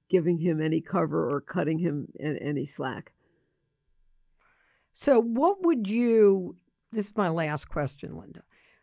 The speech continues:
Speaker 2: What would you, as someone who's observed the Supreme Court all these years,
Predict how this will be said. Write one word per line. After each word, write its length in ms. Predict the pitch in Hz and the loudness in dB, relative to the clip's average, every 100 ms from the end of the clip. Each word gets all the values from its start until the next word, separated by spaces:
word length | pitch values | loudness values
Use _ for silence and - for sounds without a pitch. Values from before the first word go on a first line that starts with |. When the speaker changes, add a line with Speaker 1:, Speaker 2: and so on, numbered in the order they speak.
| _ _ | _ _
Speaker 2:
What 300 | 190 254 349 | 0 2 2
would 220 | 285 247 | 0 -2
you, 640 | 196 214 185 175 165 165 - | -2 2 2 2 0 -2 -2
as 160 | 170 165 | -4 -4
someone 480 | - 180 170 160 165 | -2 -2 -2 -2 0
who's 360 | 170 160 147 | 0 -2 -6
observed 680 | 156 147 143 175 170 160 151 | -8 -6 -2 0 0 -2 -4
the 80 | 156 | -12
Supreme 480 | - - - 170 156 | -12 -16 -8 -6 -8
Court 480 | - 151 139 135 _ _ _ _ _ _ _ _ - | -6 -2 -2 -4 _ _ _ _ _ _ _ _ -6
all 240 | 170 160 | -4 -4
these 340 | 156 156 143 | -4 -4 -6
years, 720 | 160 156 156 135 131 131 123 | -6 -4 -2 -2 -4 -8 -14